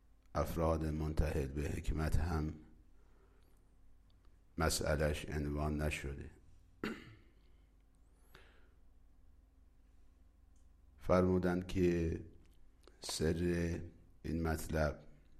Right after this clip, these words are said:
که چرا حکمت در میان همه مکلفین مبذول نیست، با وجودی که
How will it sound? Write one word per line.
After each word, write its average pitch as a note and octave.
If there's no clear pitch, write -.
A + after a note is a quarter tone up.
که D#2+
چرا E2
حکمت D#2
در D#2+
میان D#2+
همه D#2
مکلفین D2+
مبذول D#2+
نیست، D#2+
با D2
وجودی D#2
که D#2